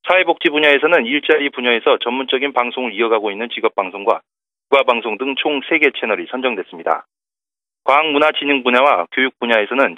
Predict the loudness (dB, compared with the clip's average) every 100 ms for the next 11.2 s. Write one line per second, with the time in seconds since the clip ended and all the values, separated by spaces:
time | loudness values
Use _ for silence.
0 | -2 0 4 4 4 0 0 0 2 -2
1 | -4 -12 -12 -14 _ _ _ -2 0 0
2 | -4 0 0 2 -2 -4 -6 -4 -2 0
3 | 2 0 0 -2 -2 -2 -2 -4 _ _
4 | -10 -4 2 2 4 2 2 -2 0 -2
5 | 0 0 -2 -4 -6 -6 -4 -4 -6 -8
6 | -4 -2 -4 _ _ _ _ _ _ _
7 | _ -2 0 2 4 4 4 4 4 4
8 | 2 2 0 0 0 2 2 2 0 2
9 | 2 2 2 2 2 2 -12 -12 -8 0
10 | 0 0 -8 -8 -4 -2 -2 -4 -4 0
11 | 0 0